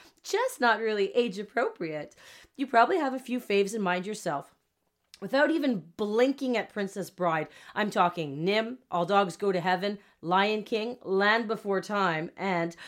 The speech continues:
The Brave Little Toaster, which features a particular growling musical delight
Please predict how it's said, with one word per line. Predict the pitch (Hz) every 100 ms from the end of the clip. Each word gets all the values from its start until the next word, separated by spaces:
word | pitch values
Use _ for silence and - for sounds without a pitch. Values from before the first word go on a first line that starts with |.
| - -
The | 254 247 240
Brave | 247 226 247
Little | 196 202 185 190
Toaster, | - 233 339 - 175 156 160 - - -
which | 247 -
features | - 277 285 269
a | 226
particular | - 269 262 - 330 302 233 190 - 170
growling | 170 190 226 262 240 175 160
musical | 196 226 240 208
delight | 170 165 165